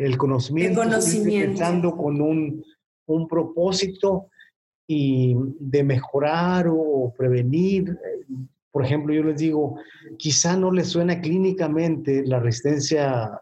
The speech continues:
Speaker 1: a la insulina en el viejo,
Speaker 2: Ujú.
Speaker 1: eh,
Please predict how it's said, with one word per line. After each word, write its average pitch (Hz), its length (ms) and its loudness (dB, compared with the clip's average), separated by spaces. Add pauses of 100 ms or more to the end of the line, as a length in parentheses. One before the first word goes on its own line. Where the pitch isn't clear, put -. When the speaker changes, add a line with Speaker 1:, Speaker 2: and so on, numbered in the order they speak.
(140)
Speaker 1:
a 123 140 -2
la 120 140 4
insulina 139 640 2
en 143 80 -2
el 123 200 0
viejo, 170 360 0 (180)
Speaker 2:
Ujú. 123 480 -6 (380)
Speaker 1:
eh, 127 260 2